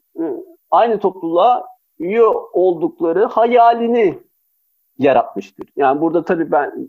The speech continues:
hayal derken tabii ki de Benedict Anderson'ın hayali cemaatlerine gönderme yapıyorum. Bence yani milliyetçiliği anlamamız için çok doğru bir, e, tabir olduğunu düşünüyorum. Yani burada bir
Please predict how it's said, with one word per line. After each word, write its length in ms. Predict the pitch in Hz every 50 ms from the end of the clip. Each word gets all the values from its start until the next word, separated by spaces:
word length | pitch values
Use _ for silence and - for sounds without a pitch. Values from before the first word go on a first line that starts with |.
| - -
hayal 360 | - 147 147 156 151 147 147
derken 400 | 160 156 135 120 - 147 151 160
tabii 180 | - 143 123 117
ki 60 | 120
de 140 | 147 143 135
Benedict 400 | 139 143 139 139 - 127 - 139
Anderson'ın 440 | 135 127 120 110 101 - - 127 147
hayali 320 | 147 139 127 131 123 117
cemaatlerine 500 | 120 113 104 104 104 - - 127 131 131
gönderme 560 | 120 123 123 123 120 131 120 113 107 104 92
yapıyorum. 520 | - - - _ - - - 147 156 - 311 -
Bence 460 | 120 117 117 113 113 113 110 - - -
yani 400 | - 101 92 87 90 98 - - _ _ _ _ _ _
milliyetçiliği 560 | - 117 123 123 117 117 110 110 - - 107
anlamamız 300 | 104 110 110 110 104 98
için 160 | 92 _ -
çok 180 | - - - - _ _ -
doğru 320 | 104 110 113 123 117 120
bir, 200 | - 98 92 92 - _ _ _ _ _ -
e, 280 | 98 92 - - - - _
tabir 300 | - 117 - 101 98 104
olduğunu 400 | 104 95 92 - 85 82 82 - -
düşünüyorum. 480 | - - _ - - - - 311 311
Yani 300 | 320 302 214 196 196 196
burada 260 | 226 233 208 247 220
bir 180 | 226 233 226